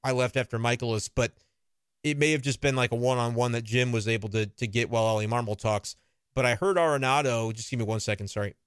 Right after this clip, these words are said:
I heard Arenado on the radio, they played it, where he was telling Jim, uh, that, uh, man, I lost my train of thought. Was telling Jim, what was Arenado telling Jim? As I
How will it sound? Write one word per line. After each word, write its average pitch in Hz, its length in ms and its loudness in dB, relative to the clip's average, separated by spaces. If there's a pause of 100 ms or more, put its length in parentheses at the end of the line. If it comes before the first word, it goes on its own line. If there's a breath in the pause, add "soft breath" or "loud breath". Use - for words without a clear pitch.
(2250)
I 160 60 0
heard 190 180 4
Arenado 151 640 2
on 127 460 -2 (240)
the 120 120 0
radio, 160 440 2
they 110 120 -2
played 113 380 -2
it, 117 180 -2 (400)
where 139 140 4
he 143 100 2
was 135 240 -4
telling 147 380 0
Jim, 139 500 0 (340)
uh, 113 680 0
that, 120 520 -2
uh, 107 420 0 (480)
man, 123 160 0
I 110 40 0
lost 110 260 -2
my 110 60 -6
train 104 200 -4
of - 40 -8
thought. 113 200 -2 (640 soft breath)
Was 143 200 0
telling 214 320 0
Jim, 131 500 0 (400)
what 175 120 -6
was 180 120 -4
Arenado 131 340 -4
telling 110 280 -6
Jim? - 220 -12 (640)
As 113 120 -10
I 110 180 -2